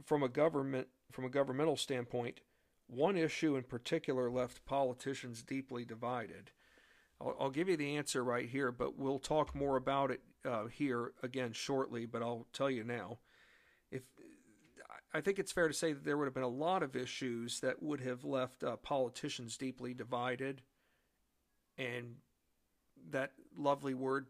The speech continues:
partisanship. Well, partisanship did exist during the first years of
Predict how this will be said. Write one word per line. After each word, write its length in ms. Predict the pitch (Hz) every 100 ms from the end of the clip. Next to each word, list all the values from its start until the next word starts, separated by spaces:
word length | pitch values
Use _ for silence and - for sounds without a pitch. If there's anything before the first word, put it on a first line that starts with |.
| -
partisanship. 880 | 139 135 131 143 139 - 147 - - -
Well, 200 | - 135
partisanship 880 | 147 - 143 151 151 147 - 156 -
did 180 | 139 170
exist 560 | 143 123 131 131 - - - - - - -
during 240 | 143 139
the 60 | 131
first 360 | - 143 127 -
years 440 | 135 135 131 - -
of 220 | 131 117